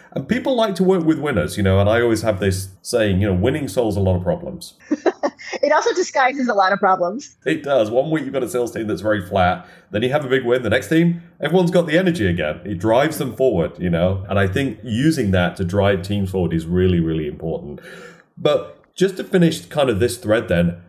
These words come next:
Speaker 1: how do you run successful sales meetings as a leader? You know, I'm curious, what are the things you want the sales team to tell you, or you want to tell them, or how you want to get senior management involved? What's the recipe for a good drumbeat of sales meetings?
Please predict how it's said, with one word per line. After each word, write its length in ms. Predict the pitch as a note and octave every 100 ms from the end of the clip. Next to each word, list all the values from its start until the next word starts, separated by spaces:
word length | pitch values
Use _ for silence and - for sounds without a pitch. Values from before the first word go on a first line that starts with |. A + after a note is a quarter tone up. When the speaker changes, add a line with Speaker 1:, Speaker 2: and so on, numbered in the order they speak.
| _
Speaker 1:
how 240 | - F3 G3
do 100 | G3+
you 100 | F3
run 260 | C#3 C#3
successful 600 | C3+ - - A#2 - A2+
sales 380 | G2 G#2+ G2 G2
meetings 440 | G2 F#2 F#2 F2 F2+
as 140 | F2+
a 60 | F#2
leader? 640 | F2+ F2+ E2+ D2+ C#2+ -
You 120 | G2+ F#2
know, 240 | F2 E2
I'm 140 | G#2 G2+
curious, 520 | - C#3 C3+ G#2+ -
what 300 | G#2+ A#2 B2+
are 60 | B2
the 400 | A2+ G2+ F#2+ F#2+ - -
things 640 | _ - B2 A#2 G#2+ F#2
you 120 | G#2
want 400 | F#2 G#2 G2 F2+ - _
the 80 | F#2
sales 300 | - F2+ F2
team 240 | F2+ E2+
to 60 | E2
tell 260 | - E2 -
you, 200 | F3+ A2+
or 100 | D#2+
you 160 | E2+
want 160 | E2+ -
to 80 | -
tell 180 | D#2+
them, 220 | F2+ E3 D#3
or 140 | F2+
how 80 | F2
you 120 | E2+
want 160 | E2 E2+
to 60 |
get 140 | D#2+ -
senior 280 | F2 F#2 F2
management 360 | B2+ D3 C3+
involved? 380 | B2 B2+ B2+ A#2+
What's 160 | B2 B2
the 100 | G#2+
recipe 400 | G#2+ G2 F#2 F2+
for 220 | F2+ E2+
a 80 | E2+
good 580 | - A2 G#2 G2 F2+ - - F#2
drumbeat 540 | F#2+ F#2+ F#2+ E2 D#2+
of 100 | E2+
sales 300 | - D#2+ D#2+
meetings? 540 | D#2+ C2+ - E3 -